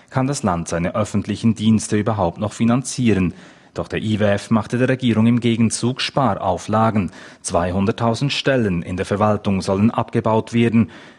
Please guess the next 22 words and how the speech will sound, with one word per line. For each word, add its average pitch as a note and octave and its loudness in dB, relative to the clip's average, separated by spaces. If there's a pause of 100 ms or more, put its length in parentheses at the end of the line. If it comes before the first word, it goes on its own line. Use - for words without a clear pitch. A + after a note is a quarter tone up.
Verständlich, C#3+ -2
dass D2+ -4
keine G#2+ 2
Woche G2+ 0
vergeht, G#2+ 0
ohne F#2 -2
dass F2+ -4
irgendeine G#2+ 2
Berufsgruppe A2 0
mit G2 0
einem A#2 2
Streik G#2 -4
die D#2+ -6
Hauptstadt E2+ -2
Bukarest G2 -2
lahmlegt. G2 -2 (680)
Wie F2 -4
es D#2 -6
nun G#2 2
weitergeht, A2 0
ist - -6
offen. C3 2